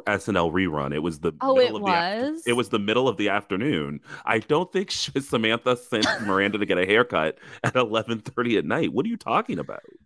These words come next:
Speaker 2: Oh my God, you're right.
Speaker 1: <laughs> She was like, she,
Speaker 2: Am
Speaker 1: Samantha
Speaker 2: I
Speaker 1: didn't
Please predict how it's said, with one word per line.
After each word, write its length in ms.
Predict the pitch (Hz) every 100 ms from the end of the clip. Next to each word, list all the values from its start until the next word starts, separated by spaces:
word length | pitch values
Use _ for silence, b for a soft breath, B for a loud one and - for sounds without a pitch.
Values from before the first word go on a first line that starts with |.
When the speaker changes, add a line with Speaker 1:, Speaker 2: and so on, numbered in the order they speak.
| _ _ _ -
Speaker 2:
Oh 120 | 226
my 140 | 254 240
God, 160 | 233
you're 160 | 220 190
right. 520 | 185 214 302 190 139 - 466 -
Speaker 1:
<laughs> 260 | - 349
She 160 | - 226
was 180 | 180 156
like, 140 | 143 - B B
she, 140 | -
Speaker 2:
Am 40 | 175
Speaker 1:
Samantha 300 | 262 277 226
Speaker 2:
I 180 | 220
Speaker 1:
didn't 100 | 254